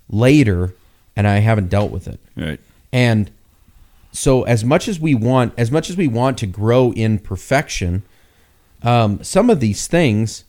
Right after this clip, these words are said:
Speaker 1: that we do, even just as simply as cleaning our room a little bit each day, like, that book that I read before, T G Morrow, he
Speaker 2: Mm-hmm.
Speaker 1: said, "I used to have bad habits. And one of my bad habits was I kept a messy room." And he said,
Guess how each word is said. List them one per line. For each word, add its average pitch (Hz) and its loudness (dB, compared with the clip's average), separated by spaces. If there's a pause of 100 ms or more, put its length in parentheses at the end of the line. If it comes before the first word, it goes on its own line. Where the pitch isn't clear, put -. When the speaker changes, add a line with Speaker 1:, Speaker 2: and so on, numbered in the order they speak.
(140)
Speaker 1:
that 113 -2
we 110 -2
do, 113 2 (300)
even 175 -2
just 165 -4
as 135 -2
simply 139 0
as 110 -2
cleaning 151 -2
our 113 2
room 107 2 (380)
a 110 -2
little 143 4
bit 139 2
each 123 -6
day, 95 -4 (720)
like, 110 -2
that 120 2
book 156 2
that 143 2
I 120 4
read 110 0
before, 120 -2
T 131 -2
G 120 -2
Morrow, 110 0
he 147 -8
Speaker 2:
Mm-hmm. 147 -4
Speaker 1:
said, - 2
"I 117 -2
used 143 2
to 151 2
have 123 2
bad 110 2
habits. 110 -4 (320)
And 107 -2
one 123 4
of 139 4
my 135 4
bad 117 4
habits 113 0
was 101 -4
I 98 0
kept 107 -2
a 98 -2
messy 104 -2
room." 107 -2
And 104 -2
he 104 0
said, 98 -4